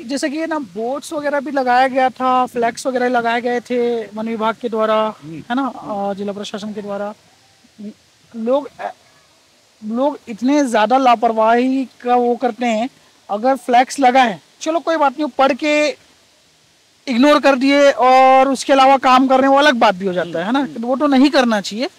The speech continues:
Speaker 2: हम्म। खेमे में तो
Speaker 1: वो
Speaker 2: लापरवाही कर रहे हैं, उनका तस्वीर लेते हैं।
Speaker 1: और अगर मान के चलिए ऊपर चढ़ना मना है करके वो flags लगा हुआ था ना, ये एक बार दो बार नहीं,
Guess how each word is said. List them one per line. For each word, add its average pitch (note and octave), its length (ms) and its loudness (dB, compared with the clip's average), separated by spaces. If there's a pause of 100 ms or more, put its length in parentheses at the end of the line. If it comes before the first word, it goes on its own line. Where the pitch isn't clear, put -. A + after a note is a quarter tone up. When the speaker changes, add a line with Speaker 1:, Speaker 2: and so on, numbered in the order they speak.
Speaker 2:
हम्म। D#3 140 -18
खेमे G3 300 -16
में B3 100 -8
तो B3 60 -8
Speaker 1:
वो C#4+ 100 2
Speaker 2:
लापरवाही A#3+ 400 -2
कर A#3+ 120 -18
रहे A#3 80 -16
हैं, A#3+ 60 -18
उनका A3+ 180 -18
तस्वीर A3 400 -20
लेते G3+ 200 -14
हैं। B3 80 2
Speaker 1:
और D4+ 100 4
अगर C4 300 2
मान D#4 180 2
के D4+ 60 -4
चलिए D#4 160 0
ऊपर D#4 260 2
चढ़ना D4+ 300 4
मना D4+ 200 4
है D4+ 80 4
करके D4 220 0
वो D4+ 60 2
flags C#4+ 320 0
लगा C#4+ 200 6
हुआ D4 160 6
था C#4+ 100 2
ना, D4 180 2 (320)
ये C4 180 2
एक C4 120 0
बार D4 180 4
दो C4+ 180 4
बार C#4+ 180 4
नहीं, C#4+ 360 2